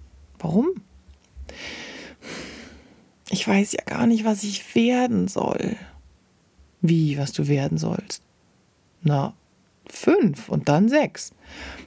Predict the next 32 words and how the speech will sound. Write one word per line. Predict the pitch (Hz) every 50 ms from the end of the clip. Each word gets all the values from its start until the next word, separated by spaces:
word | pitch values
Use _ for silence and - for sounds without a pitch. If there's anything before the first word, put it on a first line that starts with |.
| - _
„Nein, | - 180 156 160 160 165 175 190 196 196 190 190
ich | - 190
meine, | 185 190 196 196 196 196 202 202
was | 214 208 208
ich | 196 - -
als | - -
Beruf | - - 247 233 - - 220 233 240 254 311 311 - -
werden | 180 175 160 165 - 180 180
soll, | - - - - -
weiß | - - - - - - -
ich | - - - -
nicht.“ | 214 - - - - - _ _ _ _ _ _ _ _ _ _ _ _ _ _ _ _ _ _ _ _ - - - - - - -
„Ach | - 190 170
so, | - - 302 262 -
ja, | 156 160 160 -
ich | - 170 - -
weiß | 190 175 170 -
das | 202 165 -
ganz | 208 175 165 - -
genau. | - 175 175 170 151 147 -
Ich | - - 175
hab | - -
auf | 170 - - 180
jeden | 165 175 185 185
Fall | 165 - 160 160 -
irgendwann | - - 170 175 170 - 160 156
mal | 156 151 151
meine | 156 151 151 156 -
eigene | - - 175 170 165
Tanzschule, | 160 - - 190 180 160 - - - - - - -
glaub | - - - - - - -
ich. | - - - _